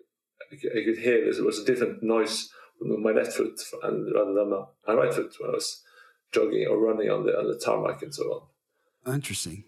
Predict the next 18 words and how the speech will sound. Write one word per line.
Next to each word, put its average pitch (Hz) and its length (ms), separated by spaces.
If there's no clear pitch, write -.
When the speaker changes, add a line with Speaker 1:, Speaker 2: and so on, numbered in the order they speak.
Speaker 2:
Okay. 104 220
Speaker 1:
Yeah, - 140
and 113 120
also 123 360
on 120 100
my 120 120
left 139 400
hand, 139 580
my 110 120
fine 117 300
motor 110 200
skills - 420
there 120 180
were 107 160
becoming 107 300
poorer 104 360
and 98 80
poorer. 123 340